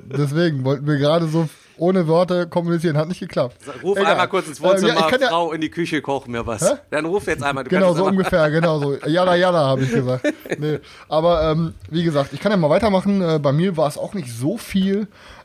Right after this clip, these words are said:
Speaker 1: Ähm, äh, deswegen hau ich einfach mal raus. Ähm, also, es hat angefangen die Woche, ähm, eigentlich hat ja letzte Woche schon berichtet, dass wir, ähm, direkt zu Release oder beziehungsweise Carina auf Netflix die Serie Das Damen-Gambit geguckt haben.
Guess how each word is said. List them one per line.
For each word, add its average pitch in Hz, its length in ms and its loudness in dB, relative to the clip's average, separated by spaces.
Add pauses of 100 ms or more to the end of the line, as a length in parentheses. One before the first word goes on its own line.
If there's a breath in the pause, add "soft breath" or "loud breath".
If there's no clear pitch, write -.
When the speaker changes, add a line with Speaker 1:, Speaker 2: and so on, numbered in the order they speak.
(120)
Speaker 1:
Ähm, 147 560 0 (920)
äh, 131 360 2
deswegen 135 320 2
hau 165 100 4
ich 156 80 0
einfach 131 140 0
mal 110 140 0
raus. 110 360 -2
Ähm, 120 400 0
also, 139 380 0
es 139 140 -4
hat - 160 -4
angefangen 220 340 -2
die 170 140 2
Woche, 202 340 0 (560 loud breath)
ähm, 147 420 4
eigentlich 151 280 -4
hat 170 100 0
ja 151 60 4
letzte 165 260 0
Woche 156 200 -4
schon 160 180 0
berichtet, 151 360 -2
dass 143 200 -4
wir, 139 580 0
ähm, 123 420 -2
direkt 127 280 -2
zu 139 200 4
Release 139 480 2
oder 131 160 0
beziehungsweise 123 460 -4
Carina 151 580 2
auf 131 220 -2
Netflix 151 460 0
die 135 100 2
Serie 135 280 4
Das 110 180 2
Damen-Gambit 175 800 2
geguckt - 400 -8
haben. 165 340 -2